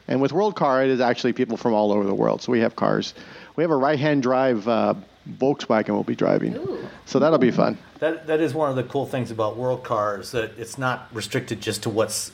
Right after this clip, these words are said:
Speaker 3: available for sale here in the U S. It's stuff that's from Asia and Europe and,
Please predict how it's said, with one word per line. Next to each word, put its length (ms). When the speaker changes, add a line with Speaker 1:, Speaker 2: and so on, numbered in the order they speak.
Speaker 3:
available 420
for 140
sale 300
here 220
in 80
the 60
U 260
S. 400
It's 360
stuff 300
that's 260
from 280
Asia 500
and 180
Europe 380
and, 280